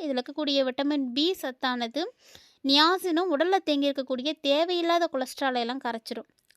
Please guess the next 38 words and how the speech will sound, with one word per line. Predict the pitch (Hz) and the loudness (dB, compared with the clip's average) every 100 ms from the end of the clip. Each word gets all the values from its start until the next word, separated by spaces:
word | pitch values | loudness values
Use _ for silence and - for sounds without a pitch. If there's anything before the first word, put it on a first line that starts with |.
| - | -8
அதனால | 226 233 254 | -4 -2 -2
உங்களுடைய | 262 254 240 254 | 0 0 2 2
உடல் | 247 269 294 | 2 -2 0
பார்த்தீங்கன்னா | 254 247 247 277 | 0 0 -4 -4
ரொம்ப | 247 285 | -2 0
ஆரோக்கியமா | 247 226 226 254 247 240 | 0 0 -4 -6 -4 -2
இருக்கும். | 226 285 349 - - - - _ - | -4 -6 -10 -12 -20 -20 -20 _ 2
கொலஸ்ட்ரால் | 302 330 415 381 294 | 2 4 4 6 4
அதிகமானுச்சு | 311 339 320 294 269 311 | 2 2 2 2 0 0
அப்படின்னா | 277 262 254 | 0 0 0
தான் | 294 269 | 0 0
இருதய | 277 302 | 0 0
நோயானது | 277 254 240 233 226 226 | -2 -2 -4 -4 -6 -4
ஏற்படும். | 220 - 214 - _ | -6 -6 -10 -12 _
So, | _ - | _ -8
இந்த | 247 | -6
கொலஸ்ட்ராலை | 247 269 - 330 285 | -4 -4 -2 0 0
வந்து | 262 254 | -2 -4
குறைச்சி | 240 247 254 277 285 | -4 -4 -4 -4 -4
இதய | 254 294 320 | -2 -2 -2
நோய் | 311 277 | -2 -2
அபாயத்தை | 233 240 240 233 233 | -2 -2 -2 -4 -4
வந்து | 226 269 | -4 -6
குறைக்கிறதுக்கு | 247 240 - 233 247 277 320 | -6 -6 -8 -12 -10 -8 -6
உதவியா | 220 220 226 226 | -6 -6 -4 -6
இருக்கு. | 226 - - _ - - - _ | -6 -12 -20 _ -20 -20 -20 _
So, | - 262 | -8 -4
கம்பு | 269 302 349 403 | -2 -2 -2 -4
இது | 277 294 | -4 -2
மாதிரி | 311 311 | -2 -2
நிறைய | 311 262 269 339 381 | -2 -2 -2 -2 -2
விஷயங்களுக்கு | 294 - 285 269 247 269 | -4 -4 -4 -4 -6 -6
பயன்படுது | 254 226 240 247 233 240 | -6 -8 -6 -6 -6 -6
அப்படின்னு | 233 233 240 | -6 -8 -8
தான் | 254 | -8
சொல்லணும். | 240 233 240 320 294 | -10 -8 -6 -6 -4
கம்புல | 254 302 294 | -2 0 0
வந்து | 262 | -2